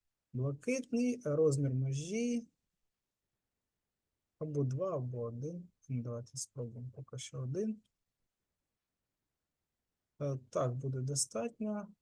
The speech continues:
я думаю, підрівняємо його по цеглинкам нашим. Е, є. Тепер, е, візьмемо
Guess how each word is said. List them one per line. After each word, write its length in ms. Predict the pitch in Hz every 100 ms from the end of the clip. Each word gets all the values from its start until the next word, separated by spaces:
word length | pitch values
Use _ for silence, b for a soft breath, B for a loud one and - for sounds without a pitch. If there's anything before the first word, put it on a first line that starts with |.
| _
я 180 | 185 175
думаю, 480 | 175 175 180 175 165 -
підрівняємо 840 | 151 139 143 143 147 139 120 123
його 380 | 123 127 131 120 -
по 260 | 143 135 127
цеглинкам 1000 | - 127 117 120 123 123 131 170 180 196
нашим. 600 | 208 214 - 208 214 - _ _ _ _ _ _ _ _ _ _ _ _ _ _ _ _ _ _ _ _ _ _ _ -
Е, 140 | 123 117 117 127
є. 420 | 123 156 220 214 -
Тепер, 480 | 131 - 175 143 - - -
е, 460 | 139 135 131 131 131 143
візьмемо 640 | 143 151 139 139 127